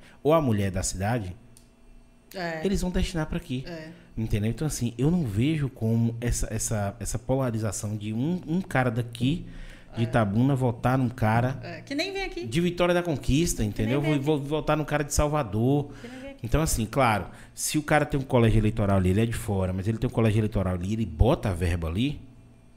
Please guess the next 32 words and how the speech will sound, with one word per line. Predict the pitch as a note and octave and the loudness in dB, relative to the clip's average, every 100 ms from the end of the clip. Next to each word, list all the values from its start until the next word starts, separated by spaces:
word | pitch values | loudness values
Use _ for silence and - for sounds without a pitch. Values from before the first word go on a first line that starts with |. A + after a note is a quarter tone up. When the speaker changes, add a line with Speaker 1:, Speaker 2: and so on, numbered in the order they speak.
| - - | -20 -10
Speaker 1:
vamos | F#2+ G#2+ C3+ | -4 -2 -2
lá. | F2+ - - - - _ _ - - - | -6 -10 -18 -20 -20 _ _ -20 -20 -20
Speaker 2:
É. | - - - G2+ | -20 -20 -14 -12
Speaker 1:
Entendeu? | G2 G2 G2 | -4 -2 0
Speaker 2:
A | |
gente | - | -2
precisa | - - | -6 -8
jun-, | D4 D4+ - | -6 -10 -12
juntar | A#3 B3 B3+ | -16 -8 -10
forças. | - E3 D#3 F3 | -10 -14 -14 -14
Tem | - | -8
uma | C#4 | -8
fra-, | D4 G3 G3 | -4 -6 -6
tem | G#3+ | -8
uma, | A3 A3 G3+ | -8 -8 -8
uma | F3+ F#3 F3 D#3 - | -10 -12 -12 -12 -12
coisa | F3 | -14
que | E3+ | -12
eu | E3 | -14
observo, | E3+ F3+ F3+ E3+ - - - - - | -12 -12 -12 -14 -18 -20 -20 -20 -10
por | F#3+ | -6
exemplo, | F#3 E3+ - | -4 -6 -8
o | C4 | -10
shopping | - G#3 A3 G3+ F3 E3+ - | -8 -8 -8 -10 -14 -16 -20
de | |
Itabuna, | - D#3+ D#3+ E3 | -16 -16 -12 -12
ele | D#3+ | -12
faz | D#3+ F3 F3 | -12 -10 -8
muito | F3 - | -10 -8
pela | E4 F4 | -8 -10
cidade. | - F#3 F3 - - - - - | -12 -14 -14 -20 -20 -20 -20 -20
Ele | - | -2